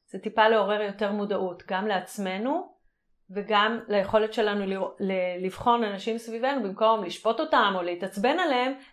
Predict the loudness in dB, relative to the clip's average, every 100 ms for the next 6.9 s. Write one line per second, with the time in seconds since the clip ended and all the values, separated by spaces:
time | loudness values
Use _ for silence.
0 | -6 -4 0 0 0 2 2 2 -2 -4
1 | -12 -10 -6 -6 -4 -2 -2 -4 -4 -4
2 | -4 -4 0 2 2 2 0 -4 -14 _
3 | _ -8 -8 -2 -2 2 2 4 0 -4
4 | _ _ _ -4 -4 0 0 2 0 -2
5 | -6 -10 -16 0 2 4 6 4 2 -4
6 | 0 0 0 -2 -4 -4 -2 0